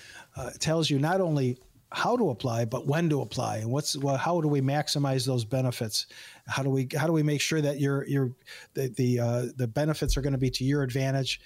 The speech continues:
and you're gonna maximize the benefit for life? So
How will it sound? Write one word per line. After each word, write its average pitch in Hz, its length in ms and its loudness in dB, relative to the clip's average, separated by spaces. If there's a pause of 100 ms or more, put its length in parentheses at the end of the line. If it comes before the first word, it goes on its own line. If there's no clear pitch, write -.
(180)
and 143 160 0
you're 135 160 0
gonna 131 180 0
maximize 135 680 0
the 131 100 -2
benefit 127 440 -2
for 127 160 -4
life? 123 360 -2 (300)
So 139 320 -2